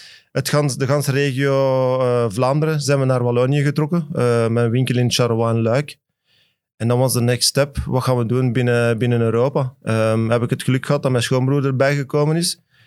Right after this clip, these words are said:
Is een jongen die, ehm, eigenlijk volledig Bounce weer gerestru-, geherstructureerd heeft op, op, op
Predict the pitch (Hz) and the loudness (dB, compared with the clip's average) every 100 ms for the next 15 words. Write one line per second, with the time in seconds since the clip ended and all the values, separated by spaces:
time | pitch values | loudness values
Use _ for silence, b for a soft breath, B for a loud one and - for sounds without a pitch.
0 | b - 120 123 123 135 120 127 127 123 | b -6 -2 0 2 0 0 -2 0 2
1 | 123 123 123 123 127 117 127 127 - - | 2 2 2 0 -2 0 0 -2 -4 -4
2 | 131 131 127 - 117 127 127 131 120 123 | 0 0 -2 -6 -2 -2 0 -4 -2 0
3 | 117 117 113 123 - 120 120 127 - 117 | 2 0 0 -2 -2 -2 0 0 -2 -4
4 | - 120 123 143 127 - 123 - - - | -2 -2 0 -2 -2 -6 -8 -6 -10 -6
5 | - | -8